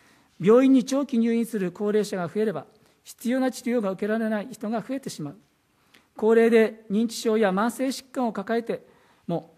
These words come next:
地域で暮らせる仕組みづくりは、本市にとって急務となっております。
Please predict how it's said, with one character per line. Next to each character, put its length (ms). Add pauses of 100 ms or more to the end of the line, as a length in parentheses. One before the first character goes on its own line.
(300)
地 200
域 140
で 120
暮 140
ら 60
せ 120
る 100
仕 100
組 180
み 40
づ 80
く 80
り 80
は、 160 (400)
本 200
市 140
に 80
と 80
っ 40
て 200
急 180
務 180
と 100
な 100
っ 100
て 240
お 60
り 80
ま 100
す。 240